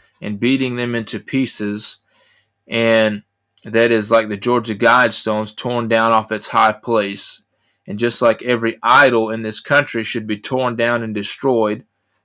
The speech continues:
God said this is what he was doing because of his people and their disobedience.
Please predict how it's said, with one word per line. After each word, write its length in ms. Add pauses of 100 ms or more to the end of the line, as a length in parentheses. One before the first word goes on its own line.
God 300
said 340
this 240
is 80
what 180
he 180
was 220
doing 480
because 420
of 180 (160)
his 220
people 560
and 140
their 100
disobedience. 1120